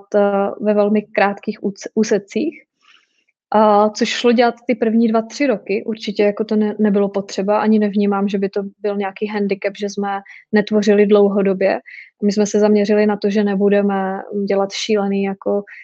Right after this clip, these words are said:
eh, kolekce a počítat opravdu na dva, tři roky dopředu. My jsme se zaměřili na to, že ten model budeme držet poměrně jako simple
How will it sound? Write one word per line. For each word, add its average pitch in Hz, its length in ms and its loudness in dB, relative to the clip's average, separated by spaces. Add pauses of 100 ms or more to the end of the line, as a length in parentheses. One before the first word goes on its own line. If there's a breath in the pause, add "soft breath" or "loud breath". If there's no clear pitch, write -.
(280 loud breath)
eh, 196 180 2
kolekce 202 880 2
a 196 340 0 (440)
počítat 208 540 0
opravdu 208 360 0
na 208 140 2
dva, 196 180 0
tři 202 200 -2
roky 208 240 0
dopředu. 208 460 0
My 214 80 0
jsme 214 120 -2
se 202 140 -6
zaměřili 202 420 0
na 202 100 -2
to, 196 120 -10
že 196 180 -8
ten 208 140 -4
model 202 300 -4
budeme 202 280 -8
držet 202 300 -8
poměrně 202 400 -6
jako 202 200 -10
simple 208 540 -4